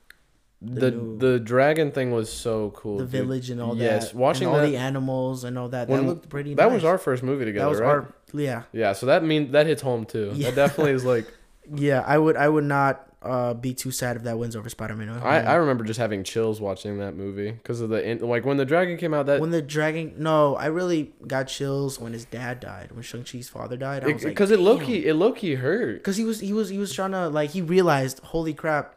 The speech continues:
Speaker 2: I'm,
Speaker 1: maybe my
Speaker 2: I'm,
Speaker 1: son is right."
Speaker 2: mm-hmm.
Speaker 1: And then he
Speaker 2: It was
Speaker 1: died.
Speaker 2: too late. I was like,
Speaker 1: So,
Speaker 2: "Dang."
Speaker 1: uh, Shang-Chi, I hope that wins, or Spider-Man No Way Home.
Speaker 2: Still
Speaker 1: Either
Speaker 2: very
Speaker 1: one.
Speaker 2: confused about that post-credit scene.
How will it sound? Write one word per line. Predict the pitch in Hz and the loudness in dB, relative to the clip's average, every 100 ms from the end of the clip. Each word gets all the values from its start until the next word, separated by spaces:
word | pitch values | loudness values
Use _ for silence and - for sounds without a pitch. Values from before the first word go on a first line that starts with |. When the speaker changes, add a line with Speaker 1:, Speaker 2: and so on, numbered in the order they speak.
| - | -8
Speaker 2:
I'm, | 120 | -2
Speaker 1:
maybe | 156 160 | 0 0
my | 147 | 0
Speaker 2:
I'm, | 139 | 2
Speaker 1:
son | 156 | 2
is | 147 135 | 0 -2
right." | 139 135 117 | -2 0 -2
Speaker 2:
mm-hmm. | 156 147 139 - | -2 -2 -6 -6
Speaker 1:
And | 151 | -2
then | 185 | 0
he | 180 | 2
Speaker 2:
It | 147 | 4
was | 147 | 4
Speaker 1:
died. | 143 | 4
Speaker 2:
too | 156 | 2
late. | 147 165 139 - - - - _ - | 2 4 2 -2 -10 -16 -20 _ -4
I | |
was | 185 | 0
like, | 160 | 0
Speaker 1:
So, | 127 147 | 4 4
Speaker 2:
"Dang." | 139 135 - _ _ _ _ _ | 4 2 -4 _ _ _ _ _
Speaker 1:
uh, | 147 143 143 143 - | 2 6 6 4 0
Shang-Chi, | - 156 156 - 151 | -8 -6 -6 -4 -2
I | 131 | -2
hope | 135 135 | -4 -2
that | 139 127 | -2 -2
wins, | 131 131 127 | -2 -4 -6
or | - 127 | -6 -8
Spider-Man | - 120 120 117 117 | -6 -6 -6 -6 -8
No | 113 | -8
Way | 113 | -8
Home. | 127 113 | -8 -10
Speaker 2:
Still | 104 120 | -8 -6
Speaker 1:
Either | 117 | -2
Speaker 2:
very | 120 120 | 0 0
Speaker 1:
one. | |
Speaker 2:
confused | 117 104 107 98 | -4 -6 -8 -6
about | 92 95 | -8 -6
that | 92 | -10
post-credit | - 98 - 98 90 | -10 -12 -8 -8 -10
scene. | - 95 98 | -14 -14 -16